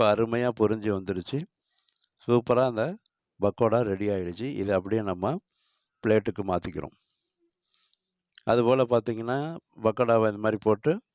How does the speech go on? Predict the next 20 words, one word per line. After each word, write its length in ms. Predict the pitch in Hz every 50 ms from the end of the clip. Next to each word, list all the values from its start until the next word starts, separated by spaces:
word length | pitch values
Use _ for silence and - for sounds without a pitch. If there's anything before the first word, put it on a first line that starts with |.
| _ _ _ _ _ _ _ _
உதுத்து 300 | 110 113 123 113 117 120
விட்டு, 200 | 110 101 98 139
அது 140 | 135 117 107
மேல 260 | 107 104 104 104 110 135 180 226 - _ _ _ _ _ _ _ _ _ _ _ _ _ _
கடைசியா 460 | - 110 113 123 123 117 - 131 127 120
வந்து 200 | 110 104 104 - -
கருவேப்பிலை 520 | - 113 113 131 135 135 120 - 110 101 90
போட்டுங்க. 380 | 92 95 87 - 95 90 87
அந்த 180 | 87 85 87 90
இலை, 200 | 90 90 95 101 -
கருவேப்பிலை 480 | - 98 98 107 107 98 - 101 92 92
இலையை 300 | 95 92 90 90 90 87 90 90 - _ _ _ _ _ _ _ _ _ _
உருவி 320 | - 110 110 110 117 110 95
போட்டு, 320 | - 95 95 - - 139 180 220 - _ _ _ _ _ _ _ _ _
அந்த 180 | 104 101 95 92
கருவேப்பிலை 600 | 90 - 107 110 123 127 117 117 117 107 101 101 98 95
இலை 180 | 95 95 98 95
நல்லா 380 | 95 90 92 101 101 107 110 110 -
பொரிஞ்ச 360 | - - 101 107 113 110 113 104
பிறகு 400 | - - 95 92 95 98 123